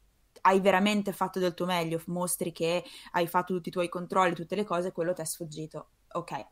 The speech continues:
eh, va bene, cioè nel senso succede a tutti, succede a me come succede a voi. Se invece ovviamente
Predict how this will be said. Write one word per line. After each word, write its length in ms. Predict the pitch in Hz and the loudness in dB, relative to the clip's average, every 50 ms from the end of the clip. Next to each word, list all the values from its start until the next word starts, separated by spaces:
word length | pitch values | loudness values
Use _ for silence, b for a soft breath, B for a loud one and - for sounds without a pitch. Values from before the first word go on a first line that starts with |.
| _ | _
eh, 640 | - 165 160 160 156 156 156 160 170 - - 180 180 - - - - - | -4 -2 0 0 0 -2 -4 -6 -6 -6 -6 -8 -10 -12 -14 -18 -10 -6
va 120 | 170 170 | -4 0
bene, 300 | 165 170 180 185 170 - | 2 2 2 2 0 -2
cioè 140 | - 185 165 | -2 -2 -2
nel 100 | 175 165 | 0 0
senso 180 | - 175 170 | -2 -2 -2
succede 320 | 156 - 165 - - 175 170 | -4 -6 -8 -6 -4 -2 -2
a 20 | 165 | -2
tutti, 240 | - 175 - - | -4 -6 -10 -10
succede 320 | - - 156 - 185 175 170 | -16 -12 -10 -8 -6 -6 -4
a 20 | |
me 160 | 170 165 165 | -4 -6 -6
come 160 | 165 170 170 160 | -8 -8 -10 -10
succede 300 | - - - 170 160 160 | -10 -8 -6 -4 -2 0
a 40 | |
voi. 200 | 160 165 160 160 156 b b b b b b b b | 0 0 0 -2 -4 b b b b b b b b
Se 160 | - - 196 | -4 0 0
invece 400 | 175 180 185 190 190 185 - 185 | 0 2 4 4 4 4 2 0
ovviamente 1080 | 175 180 175 170 180 180 175 170 156 170 170 170 170 165 165 170 170 170 170 170 165 | -2 -2 -2 -2 -2 -4 -4 -4 0 0 2 2 2 0 -2 -2 -4 -4 -6 -6 -8